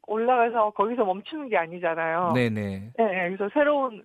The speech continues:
Speaker 1: 새로운 더 뭐 좋은 성적을 계속해서 내고 이런 것들은, 어, 많이, 너무 많이 남아있고
Speaker 2: 네.
Speaker 1: 또 그걸 뭐 제가 다 하지 않더라도
Speaker 2: 네.
Speaker 1: 그 뭐 다른 사람이 하겠지만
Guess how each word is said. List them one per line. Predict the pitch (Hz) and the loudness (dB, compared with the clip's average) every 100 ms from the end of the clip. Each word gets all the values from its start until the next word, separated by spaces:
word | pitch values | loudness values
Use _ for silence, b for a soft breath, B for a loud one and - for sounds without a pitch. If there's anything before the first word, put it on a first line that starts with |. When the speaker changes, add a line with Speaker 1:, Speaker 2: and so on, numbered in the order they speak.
| - | -4
Speaker 1:
새로운 | 277 277 269 233 220 | 0 0 0 -2 -2
더 | 208 202 214 | 2 4 2
뭐 | 208 196 | 0 -8
좋은 | - 220 208 | -12 -14 -12
성적을 | 226 214 208 190 185 - | -14 -10 -10 -10 -14 -14
계속해서 | - 208 202 202 196 | -16 -16 -16 -14 -12
내고 | 185 190 202 | -10 -6 -4
이런 | 196 262 285 | 2 2 0
것들은, | 285 254 - 214 208 B B B - | -2 -4 -4 -8 -8 B B B -4
어, | 185 175 - | 2 2 2
많이, | - 180 202 208 | -2 -2 -2 -4
너무 | 196 185 | -2 -2
많이 | 202 196 202 | 0 -2 -2
남아있고 | 190 165 190 196 160 - 240 202 175 | -2 0 0 0 -6 -6 0 2 0
Speaker 2:
네. | 120 113 110 | -2 -4 0
Speaker 1:
또 | 233 226 220 | 4 4 2
그걸 | 220 214 233 226 226 | -6 2 4 4 2
뭐 | 202 196 | 2 2
제가 | 190 226 214 | 0 0 0
다 | 208 214 | 0 -4
하지 | 233 285 302 | -6 0 0
않더라도 | 185 165 196 190 180 185 196 175 | 0 -2 0 0 2 4 4 2
Speaker 2:
네. | 127 120 110 107 127 _ 208 - | 0 -4 -4 -6 -12 _ -16 -8
Speaker 1:
그 | 214 208 190 185 | -4 -2 -2 -2
뭐 | 175 185 175 170 - | 0 2 4 2 -2
다른 | - 196 202 208 | -4 -4 -2 0
사람이 | 220 202 202 190 185 | 2 2 2 -2 -4
하겠지만 | - 277 294 - 196 185 190 180 | -4 -2 -4 -4 -2 2 2 0